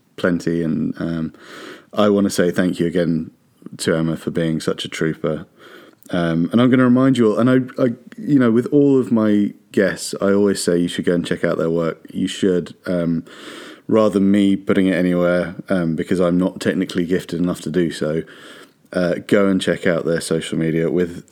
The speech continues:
Emma, you can go and find her on Instagram or Twitch at Electric Eve, uh, or you can search for I Can't Think M, uh,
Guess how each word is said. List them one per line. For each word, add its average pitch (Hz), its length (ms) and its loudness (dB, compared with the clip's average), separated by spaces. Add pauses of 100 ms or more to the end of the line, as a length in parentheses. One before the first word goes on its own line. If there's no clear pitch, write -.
Emma, 95 320 2
you 95 200 0
can 95 160 -2
go 87 160 2
and 82 120 -2
find 87 260 0
her 90 180 -2
on 82 140 -2
Instagram 95 680 2
or 98 140 2
Twitch - 480 2
at 104 220 0
Electric 104 480 0
Eve, 143 400 2 (520)
uh, 95 340 2
or 101 180 4
you 98 80 0
can 95 120 -4
search - 280 0
for - 180 -2
I 101 120 2
Can't 101 380 -2
Think 95 380 0
M, 101 400 2 (320)
uh, 85 320 -4